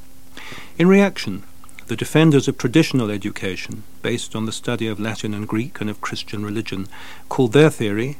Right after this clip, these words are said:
humanism. The first appearance of the word in print was in a book by the Bavarian educationist Friedrich Emanuel Niethammer,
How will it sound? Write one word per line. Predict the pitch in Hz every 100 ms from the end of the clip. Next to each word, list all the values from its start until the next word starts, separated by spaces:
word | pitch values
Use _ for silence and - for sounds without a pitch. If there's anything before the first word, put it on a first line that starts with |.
| -
humanism. | - 160 123 107 101 92 90 - - - - - - - - -
The | -
first | - 170 -
appearance | 147 160 156 151 143
of | 143
the | 139
word | 143 143 139
in | 135
print | - 107 95 - - -
was | 117
in | 123
a | 120
book | 147 - -
by | -
the | 120 117
Bavarian | 120 135 131 131 127
educationist | 127 117 117 - 123 - 104 95 - - -
Friedrich | - - 123 120 -
Emanuel | 123 117 120 117 117
Niethammer, | 113 127 - 110 95 95